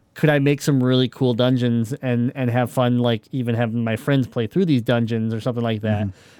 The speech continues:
Speaker 1: You know, I, I started thinking that way where it got me more interested in it. And, um, that mode alone has, has definitely pushed me more on the side of, "Yeah, I'll probably end up picking this up."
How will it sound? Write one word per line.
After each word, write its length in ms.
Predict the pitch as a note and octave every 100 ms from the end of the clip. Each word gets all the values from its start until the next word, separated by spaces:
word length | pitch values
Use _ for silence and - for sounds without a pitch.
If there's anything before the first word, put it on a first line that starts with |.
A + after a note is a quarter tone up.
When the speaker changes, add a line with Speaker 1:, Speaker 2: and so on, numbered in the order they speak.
| -
Speaker 1:
You 80 | B2+
know, 80 |
I, 200 | B2+ C#3+
I 20 | C#3
started 360 | - D3 C3+
thinking 340 | D3+ D3 C#3+ C3
that 160 | A#2
way 240 | B2 D3+ C#3+
where 200 | B2+ A#2+
it 60 |
got 220 | A#2 C3 C3
me 80 | B2
more 220 | A#2 A#2
interested 480 | A#2 C3 - B2 A2+
in 100 | A2
it. 200 | A2 -
And, 380 | A2+ G#2+ A2 G#2+ - - _ -
um, 340 | A2 G#2 G#2+ C#3
that 280 | C3 D3
mode 280 | D3+ D3+ D3
alone 520 | C3+ C#3+ D3 C#3 C#3 -
has, 340 | C3+ B2 C3 -
has 180 | C#3 A#2+
definitely 340 | D3+ C3 C3+
pushed 340 | A#2+ E3+ D#3 -
me 160 | C#3+ C3+
more 280 | C3+ D3+
on 160 | D#3 C#3+
the 80 | C3
side 260 | C#3+ C3
of, 160 | C3 B2
"Yeah, 360 | D3+ D3 C#3 C3+
I'll 60 |
probably 260 | C#3 C#3+ C3+
end 100 | B2
up 100 | A2+
picking 240 | A#2 A2
this 180 | G#2 -
up." 180 | -